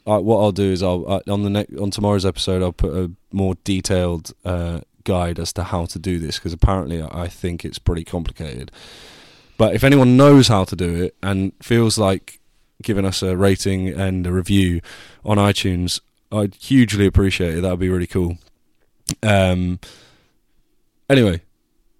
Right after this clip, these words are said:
yeah, thanks all for listening, and, uh, we'll catch you tomorrow for some more inspiring stuff and, uh, some more of this diary we have gotten into.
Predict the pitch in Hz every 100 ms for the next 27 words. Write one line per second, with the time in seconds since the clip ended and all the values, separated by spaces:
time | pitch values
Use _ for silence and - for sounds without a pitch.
0 | _ 127 104 87 - 131 120 - 120 113
1 | 117 - 95 82 - _ 101 98 92 92
2 | 95 92 92 92 - 98 107 - 104 110
3 | 90 87 87 - 95 92 92 87 90 _
4 | _ _ _ - 98 - 101 95 90 87
5 | - - 95 82 - _ _ _ - 95
6 | 87 85 85 85 - _ _ _ _ -
7 | - 90 87 90 - 87 - - 90 92
8 | 85 80 85 - - - 85 85 - -
9 | 73 85 85 - 85